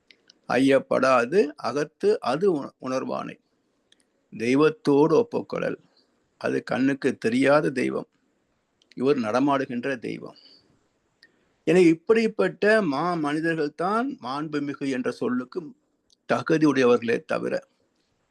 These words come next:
பதவி அளவில் உள்ளவர்கள் எல்லாம் மாண்புமிகு என்று அழைப்பதே அந்த வார்த்தையை கொச்சைப்படுத்துவதற்கு சமம். எனவே,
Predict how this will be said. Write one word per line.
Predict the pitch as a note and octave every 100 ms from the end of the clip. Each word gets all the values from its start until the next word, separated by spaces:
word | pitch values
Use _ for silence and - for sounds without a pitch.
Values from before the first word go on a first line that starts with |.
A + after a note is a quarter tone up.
| _ _ _ _
பதவி | C#3 C#3+ G3+ G3 F#3
அளவில் | D#3+ F3+ G3+
உள்ளவர்கள் | F3+ D#3+ D#3 C3
எல்லாம் | C#3 C#3+ B2
மாண்புமிகு | C3+ C#3+ C3+ C3
என்று | C3 A2
அழைப்பதே | A#2+ B2 B2 A#2+ - A#2+ A2+ - _ _ _ _ _
அந்த | - A#2 A2+
வார்த்தையை | A2 B2+ F3 - - D#3+ F3 G3 -
கொச்சைப்படுத்துவதற்கு | B2+ - F3+ E3 D3+ C#3+ A#2+ A2 -
சமம். | - - - - _ _ _ _ _ _ _ _ _ _ - _ _
எனவே, | C#3+ C#3 C3 E3+ -